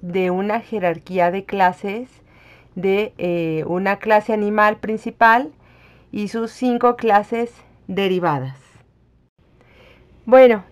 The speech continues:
en esta parte entonces, ahora lo que sí vamos a hacer,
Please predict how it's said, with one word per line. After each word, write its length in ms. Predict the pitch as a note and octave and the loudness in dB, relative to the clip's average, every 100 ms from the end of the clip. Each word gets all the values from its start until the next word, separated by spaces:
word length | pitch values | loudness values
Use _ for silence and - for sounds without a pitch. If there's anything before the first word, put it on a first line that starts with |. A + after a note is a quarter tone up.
| _ - | _ -2
en 180 | B3 | 0
esta 320 | D4+ - F4 - | 0 0 0 4
parte 500 | C4 A#3 - C4 A#3+ | 4 4 2 2 2
entonces, 720 | A3 G#3 G3+ G3+ A#3+ A#3 - - | -2 -4 -4 -2 -2 -2 -8 -2
ahora 320 | A3 B3 C#4+ | 2 2 2
lo 160 | C4+ B3+ | 2 0
que 140 | G#3+ | -2
sí 180 | - A3 | -6 -4
vamos 420 | G#3+ A3 A3+ A3 | -2 0 -2 -2
a 40 | |
hacer, 340 | A#3 A#3+ G#3 | -4 -2 -6